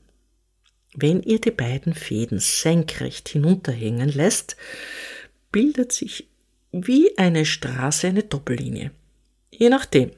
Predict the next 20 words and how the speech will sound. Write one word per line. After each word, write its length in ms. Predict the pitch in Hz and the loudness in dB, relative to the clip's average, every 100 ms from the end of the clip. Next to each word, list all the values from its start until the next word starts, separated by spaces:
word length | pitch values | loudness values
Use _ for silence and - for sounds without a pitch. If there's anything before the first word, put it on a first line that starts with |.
| _ _ _ _ - | _ _ _ _ -4
wie 140 | 165 | -4
breit 560 | 156 143 135 156 - - | -2 0 0 0 -4 -6
euer 180 | 117 | -6
Kleber, 640 | - - 160 165 160 160 147 | -6 0 4 4 4 2 0
eure 400 | 131 - - - | -4 -6 -6 -8
Fixierung 760 | - 139 - - 170 170 147 131 | -8 -6 -4 0 2 4 2 2
in 60 | |
der 80 | 127 | 0
Mitte 280 | 131 131 - | -2 -2 -2
ist, 340 | - 165 - - - - - - - | -2 -2 -6 -12 -14 -12 -12 -14 -2
ist 340 | 240 254 - | 0 0 0
der 240 | 190 - | -2 -2
Abstand 560 | - 139 - - 208 311 | -10 -8 -6 -2 -2 -2
zwischen 460 | - - - 196 196 | -4 -4 -2 -2 -2
diesen 360 | 165 - 165 | -6 -4 -6
beiden 360 | - 117 139 151 | -4 -4 0 0
Linien 580 | 135 139 139 139 175 180 | 0 0 0 2 0 -4
größer 640 | - 120 113 117 139 135 - - - - _ _ - | -6 -4 -2 -2 -4 -8 -14 -20 -20 -20 _ _ -8
oder 300 | 196 208 240 | -2 0 0
kleiner. 720 | - 139 120 101 87 71 71 | 0 0 0 -2 -8 -10 -16